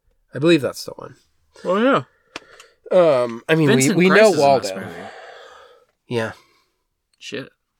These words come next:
Speaker 1: Um, will be fun.
Speaker 2: Well, yeah. Next week, Blue Velvet. Um, I think, I think we're gonna find more to say about Blue Velvet than we're giving ourselves credit for.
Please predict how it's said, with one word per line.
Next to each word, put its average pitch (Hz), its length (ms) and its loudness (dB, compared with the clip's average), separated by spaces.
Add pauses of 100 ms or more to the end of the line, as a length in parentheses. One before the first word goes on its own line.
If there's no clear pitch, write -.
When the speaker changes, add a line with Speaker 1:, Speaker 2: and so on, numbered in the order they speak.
(680)
Speaker 1:
Um, 107 680 -2 (1000)
will 127 80 -12
be 117 120 -12
fun. 117 260 -18 (1900)
Speaker 2:
Well, 220 140 2
yeah. 285 180 -2 (960)
Next 160 240 -8
week, 135 240 -6
Blue 160 140 0
Velvet. 127 400 0 (240)
Um, 107 680 -2 (1000)
I 247 140 0
think, 226 220 -6 (260)
I 330 140 -2
think 240 160 -2
we're 170 100 -2
gonna 143 160 -4
find 117 280 -4
more 110 200 -8
to 98 60 -12
say 113 180 -4
about 98 220 -6
Blue 110 140 -10
Velvet 98 340 -12
than 98 140 -18
we're 95 120 -20
giving 92 260 -18
ourselves 87 380 -18
credit 92 300 -16
for. 85 320 -16